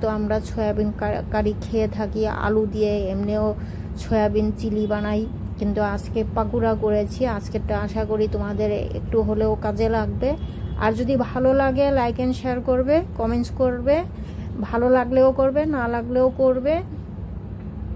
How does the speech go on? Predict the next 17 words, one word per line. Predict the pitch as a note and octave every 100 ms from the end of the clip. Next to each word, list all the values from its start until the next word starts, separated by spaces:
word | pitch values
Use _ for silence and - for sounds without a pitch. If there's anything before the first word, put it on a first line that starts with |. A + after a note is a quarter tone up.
| - - - - - -
Try | - C4 C#4+
করবে, | C#4+ C4 G#3+ G3
একবার | G3 A3 A3+ A#3 C4 -
try | B3+ B3
করবে, | B3 C4 B3+ C#4+
দেখবে | C#4 A3+ G#3+ A#3 A#3+
এটা | B3
ভালো | A3+ - A#3 A#3
লাগবেই। | A#3+ A3 A3 G3+ A#3 G#3 - -
ছোটদের | - A#3 B3 A#3+ A#3 A#3 -
তো | B3 A#3
খুব | - - A#3 - -
পছন্দের | - - A#3 A3+ A3
একটা, | G#3+ G3+ - A#3 A3
আহ, | - - - - - - - - G3 G#3 G3+ G3
recipe | G#3+ - A3 A3+ A3+
এটা, | G#3 G#3 G3+